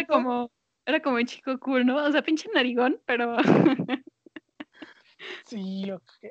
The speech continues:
Speaker 1: ok, Itza, eres mi amiga, te lo voy a, te
Speaker 2: No,
Speaker 1: voy a
Speaker 2: pero, o
Speaker 1: creer el
Speaker 2: sea,
Speaker 1: sex appeal.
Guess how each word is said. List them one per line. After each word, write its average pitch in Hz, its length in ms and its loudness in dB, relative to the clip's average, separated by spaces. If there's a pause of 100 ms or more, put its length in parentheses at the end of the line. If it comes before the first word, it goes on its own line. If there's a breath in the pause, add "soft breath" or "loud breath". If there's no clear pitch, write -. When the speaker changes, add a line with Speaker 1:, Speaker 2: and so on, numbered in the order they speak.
(200)
Speaker 1:
ok, - 300 -6
Itza, 226 380 -2 (180)
eres 226 220 2
mi 233 80 -2
amiga, 208 280 0 (100)
te 220 80 -4
lo 202 100 2
voy 208 100 2
a, 247 160 0 (1080)
te 247 100 2
Speaker 2:
No, 247 80 8
Speaker 1:
voy 269 100 12
a - 20 10
Speaker 2:
pero, 254 120 8
o - 20 8
Speaker 1:
creer 226 120 8
el 226 60 6
Speaker 2:
sea, - 80 4
Speaker 1:
sex 233 220 -4
appeal. 185 360 0